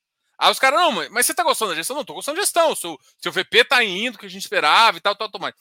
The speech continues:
Qual que é o problema? O problema é a marca-, a marcação da precificação, porque se, porque assim, você marca a precificação vinte por cento abaixo do meu negócio, eu, eu perdi aqui no, no seu fundo, eu perdi trinta por cento.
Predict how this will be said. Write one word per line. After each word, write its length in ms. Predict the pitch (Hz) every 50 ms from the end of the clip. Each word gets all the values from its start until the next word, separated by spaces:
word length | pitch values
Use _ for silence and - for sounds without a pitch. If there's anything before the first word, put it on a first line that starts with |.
| - - _
Qual 160 | _ 330 370
que 60 | -
é 40 | 370
o 40 | 269
problema? 360 | 269 262 240 226 190 151 113
O 40 | 120
problema 320 | - 233 226 226 226 226
é 20 | 240
a 40 | 302
marca-, 480 | 403 427 403 - - - 330 262 - _ _ - - - _ _ _ _ -
a 60 | 185
marcação 420 | 214 220 - - 220 - - 220
da 80 | 226 247
precificação, 560 | - 311 277 - - 359 330 - 320 269 220
porque 160 | - - 175
se, 100 | - - - _ _ _
porque 140 | _ _ 277
assim, 300 | 269 254 - 233 190 269
você 140 | - - 202
marca 240 | 214 220 - - 285
a 20 |
precificação 460 | 262 294 - - 277 240 - 254 262
vinte 240 | 202 196 285 330 -
por 100 | 285 233
cento 180 | - 247 233 -
abaixo 480 | 190 160 180 214 254 254 - - - - _ _ _ _ _ _ _ _ _ _ _
do 180 | _ 135 226 233
meu 240 | 220 208 214 262 285
negócio, 420 | 233 190 175 226 269 240 - 254
eu, 60 | 202
eu 100 | 190 185
perdi 440 | - - 240 247 220 175 208 269 320
aqui 320 | 302 - - - 247 302 339
no, 160 | 330 311 247
no 100 | 220 208
seu 160 | - 262 254
fundo, 220 | - - - 294
eu 40 | 339
perdi 160 | - 302 320
trinta 280 | - - 349 349 359 381
por 100 | 359 330
cento. 300 | - - 226 247 247 -